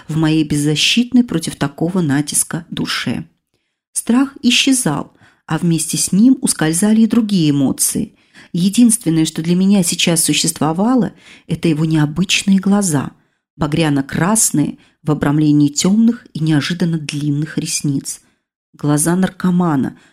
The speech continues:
вкусившего сладостные зелья,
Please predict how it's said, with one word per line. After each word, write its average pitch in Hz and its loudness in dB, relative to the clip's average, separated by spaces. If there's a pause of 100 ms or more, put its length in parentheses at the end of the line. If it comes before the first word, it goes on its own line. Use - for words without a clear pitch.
(220)
вкусившего - -4
сладостные 156 -2
зелья, 147 -4